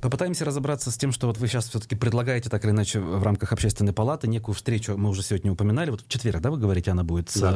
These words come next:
Speaker 1: э, теми, кто протестует. А кто, э, эти самые, кто протестует? Я так понимаю, туда должны прийти представители штаба Навального, представители движения «Республика».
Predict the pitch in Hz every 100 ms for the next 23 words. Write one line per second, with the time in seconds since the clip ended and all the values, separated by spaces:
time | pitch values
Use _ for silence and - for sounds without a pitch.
0 | 95 - 107 98 107 - 107 107 101 -
1 | 113 - 165 117 101 - 131 107 - 110
2 | 101 92 104 101 - 101 - 87 - -
3 | - 113 110 - 113 117 107 113 101 98
4 | 107 101 - 92 - 147 139 98 - 113
5 | 92 90 80 82 90 92 - - - 110
6 | - 123 123 113 101 104 113 104 104 -
7 | 95 92 - 107